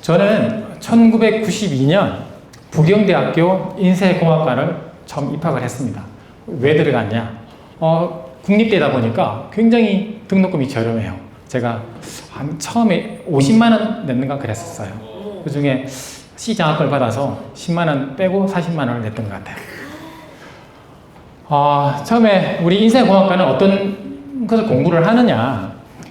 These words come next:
색의 원리라든지 용지나 뭐 잉크의 특성, 인쇄 기기의 원리, 또 인쇄 산업의 전반적인 이해를 공부하는 과이고요. 인쇄의 공학적인 특성을 공부하는 과였습니다.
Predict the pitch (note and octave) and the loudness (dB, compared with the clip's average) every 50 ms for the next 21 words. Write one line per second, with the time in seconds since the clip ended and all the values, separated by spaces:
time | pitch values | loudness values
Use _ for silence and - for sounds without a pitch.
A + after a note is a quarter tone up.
0 | - - - - - G#3 G3+ A3 G3 D3+ D3 D#3 E3 E3 E3 C#3+ B2 A2+ A#2 A2+ | -20 -16 -8 -4 -2 0 2 4 4 4 4 4 4 4 4 2 2 2 0 0
1 | A2+ A2+ D#3 F3 C3 G#2+ A2 - - F3 C3+ C#3 D3+ E3 E3 E3+ E3+ C#3+ C3 C#3 | 0 0 0 -2 -2 -2 -6 -8 -6 -2 0 2 4 4 4 2 2 2 2 0
2 | F3 F#3 - - - - - A#2 - F#3 D#3+ E3+ E3+ - F#3 C#3+ - - G#3 G3 | -2 -2 -6 -10 -14 -12 -10 -8 -4 -2 -2 -2 0 0 -2 -2 -2 -2 -4 -4
3 | - - G#3+ E3 A2 - - - - - - - - - - - - - E3 E3 | -4 -2 -2 -2 -2 -4 -8 -12 -16 -18 -20 -20 -20 -20 -20 -12 -4 0 0 2
4 | E3 F#3+ F3+ - F3+ C#3+ C3+ - E3 C#3 A#2 A#2 B2+ C#3 C#3+ C#3 B2 G#2 G2 - | 4 4 2 2 0 -2 -2 0 0 2 2 2 2 0 0 0 -2 -2 -4 -8
5 | - - - - - - D#3+ C#3+ - E3+ D#3 - - F3+ F3+ F3 D#3 C#3+ C#3+ D3+ | -12 -14 -18 -16 -12 -8 -6 -2 -2 0 -2 0 0 0 0 0 2 2 0 0
6 | D3 - C3 A#2+ C3+ C#3+ C#3 D3+ D3+ C#3 B2+ A#2 A2+ B2+ C#3+ C#3+ B2+ B2 B2 - | -2 -2 -2 0 0 0 0 0 0 0 0 -2 -2 0 0 0 0 0 -2 -4
7 | - - A#2+ A2+ A2+ A#2+ B2 B2 B2 - - A2 A2 A2 A2+ C#3 E3+ G3+ F#3+ A#2 | -6 -6 -6 -4 -4 -2 -2 -4 -4 -4 -4 -4 -4 -4 -4 -4 -4 -2 -4 -4
8 | - - - - - - - - - - - - - - F3 F3+ F#3+ G#3+ A3 C#4+ | -8 -12 -18 -20 -20 -20 -20 -18 -16 -16 -18 -12 -4 0 2 2 4 4 4 2
9 | G#3+ - E3 F#3+ G#3+ G#3+ G#3 G#3+ - D#3+ D#3 D#3 G3+ F#3 - F3 E3 D#3 D#3 - | 2 2 4 4 4 4 2 2 2 2 0 0 0 -4 -2 -2 -2 0 0 0
10 | B2+ A2+ A2+ B2+ C3 B2+ B2 E3+ E3 A#2 - - A2+ G2 F#2+ G2 G#2+ G#2 | -2 -2 0 0 -2 -2 -2 -2 -2 -2 -2 -4 -6 -8 -10 -10 -10 -12